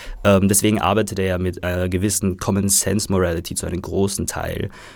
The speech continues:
oder mit Aspekten einer Common Sense Morality zu einem großen Teil. Und da geht's eher darum, dass wenn wir uns darauf einigen können, dass es zum Beispiel wichtig ist, Leben zu retten oder dass es, äh, wichtig ist, Tiere aus der Massentierhaltung rauszubringen,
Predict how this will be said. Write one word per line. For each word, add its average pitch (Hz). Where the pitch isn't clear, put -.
oder 95
mit 92
Aspekten -
einer 85
Common 87
Sense 82
Morality -
zu -
einem 80
großen 87
Teil. 85
Und 98
da 92
geht's 135
eher 117
darum, 101
dass 95
wenn 104
wir 107
uns 101
darauf -
einigen 123
können, 92
dass -
es -
zum 95
Beispiel 80
wichtig 107
ist, -
Leben 92
zu -
retten -
oder -
dass -
es, 104
äh, 92
wichtig 123
ist, -
Tiere 120
aus 107
der 101
Massentierhaltung 98
rauszubringen, -